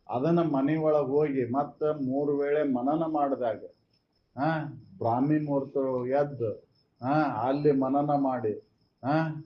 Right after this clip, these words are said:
ಮತ್ತ ಮಧ್ಯಾಹ್ನದ ಸಮಯದೊಳಗೆ, ಊಟದ ಸಮಯದೊಳಗೆ ಇದನ್ನ ನೆನಪು ಮಾಡ್ಕೊಂತನ ಊಟ ಮಾಡೋದು. ಆ, ಮತ್ತ ರಾತ್ರಿ ನಿದ್ರಿ ಸಮಯದೊಳಗೆ ಹಾಸಿಗೆ ಒಳಗ್ ಕುಂತಾಗ,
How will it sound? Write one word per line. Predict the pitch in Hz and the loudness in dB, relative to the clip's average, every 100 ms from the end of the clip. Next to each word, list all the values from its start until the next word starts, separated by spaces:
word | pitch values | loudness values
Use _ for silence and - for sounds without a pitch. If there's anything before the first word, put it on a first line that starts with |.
| - _ _ 117 | -18 _ _ -4
ಮತ್ತ | 131 147 - | 0 0 0
ಮಧ್ಯಾಹ್ನದ | 131 127 127 147 156 151 143 139 | -2 -2 0 0 0 -2 -6 -4
ಸಮಯದೊಳಗೆ, | 135 139 135 131 127 120 135 | -4 -2 -2 -2 -4 -4 -4
ಊಟದ | 135 127 127 156 143 | -4 -6 -6 -4 -4
ಸಮಯದೊಳಗೆ | 139 131 127 127 120 135 147 170 - _ _ _ - | -6 -6 -6 -6 -2 -2 0 -4 -4 _ _ _ -6
ಇದನ್ನ | 113 143 160 165 147 | 0 4 4 4 2
ನೆನಪು | 143 139 277 - | 2 0 -2 -2
ಮಾಡ್ಕೊಂತನ | 135 131 127 131 123 131 135 | -2 -2 -6 -6 -4 -4 -2
ಊಟ | 131 117 139 | -2 -4 -2
ಮಾಡೋದು. | 147 143 127 113 95 - _ _ _ - | 0 0 0 -2 -6 -16 _ _ _ -10
ಆ, | 131 165 170 139 127 | -2 0 0 -4 -2
ಮತ್ತ | 147 180 - 180 180 185 180 - - | -2 -2 -2 0 0 -2 -6 -12 -2
ರಾತ್ರಿ | 135 139 160 165 | 0 0 -2 -2
ನಿದ್ರಿ | 151 143 143 170 170 | -2 -6 -2 0 0
ಸಮಯದೊಳಗೆ | 160 143 143 139 139 139 151 170 170 _ _ _ - | -2 -4 -2 0 0 0 -2 -6 -8 _ _ _ -2
ಹಾಸಿಗೆ | 127 139 156 | -2 -2 -4
ಒಳಗ್ | 165 156 156 | 0 0 0
ಕುಂತಾಗ, | 147 143 147 147 | -4 -6 -4 -4